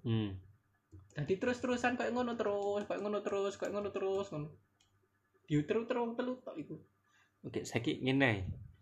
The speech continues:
Speaker 1: Lek kene mbahas perkara combine karakter iki.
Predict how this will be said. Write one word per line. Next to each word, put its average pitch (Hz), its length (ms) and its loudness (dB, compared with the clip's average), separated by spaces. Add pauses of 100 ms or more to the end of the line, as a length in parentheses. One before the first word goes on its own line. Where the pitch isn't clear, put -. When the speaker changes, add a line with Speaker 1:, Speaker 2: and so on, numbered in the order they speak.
(360)
Speaker 1:
Lek 151 160 2
kene 175 160 6
mbahas 127 240 8
perkara 165 320 4
combine 139 320 6
karakter 147 420 4
iki. 117 540 2